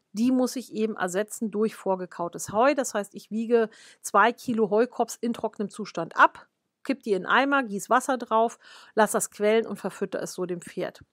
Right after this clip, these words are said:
Heukops können viel schneller gefressen werden, weil sie nicht gekaut werden müssen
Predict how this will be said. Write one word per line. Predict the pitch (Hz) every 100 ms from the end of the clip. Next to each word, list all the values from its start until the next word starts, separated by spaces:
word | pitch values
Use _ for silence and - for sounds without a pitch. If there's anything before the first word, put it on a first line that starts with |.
| _
Heukops | 233 240 - 302 -
können | 254 220
viel | 233
schneller | - 208 220 269
gefressen | 254 - 240 -
werden, | 220 208 185
weil | 196
sie | 196
nicht | 190 -
gekaut | - 202 247
werden | 262 254
müssen | 247 240